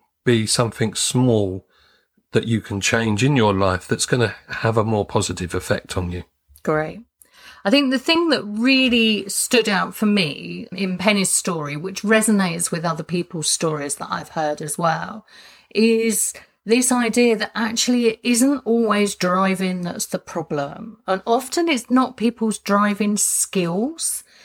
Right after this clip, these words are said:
Speaker 2: it's other things. It's things that are happening around them,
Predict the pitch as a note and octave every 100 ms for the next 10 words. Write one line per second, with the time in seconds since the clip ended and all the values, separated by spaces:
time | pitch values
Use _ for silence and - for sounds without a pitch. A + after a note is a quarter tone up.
0 | - _ - B3 - - _ _ _ G3+
1 | B3+ B3+ B3+ A#3+ B3+ G#3+ D#3 C#3 C3 -
2 | - - F#3 - - - - A3 G3+ -
3 | - D#3 - D#3 D3+ D3 F3 A#3 B3+ B3+
4 | B3+ B3+ B3+ B3+ B3+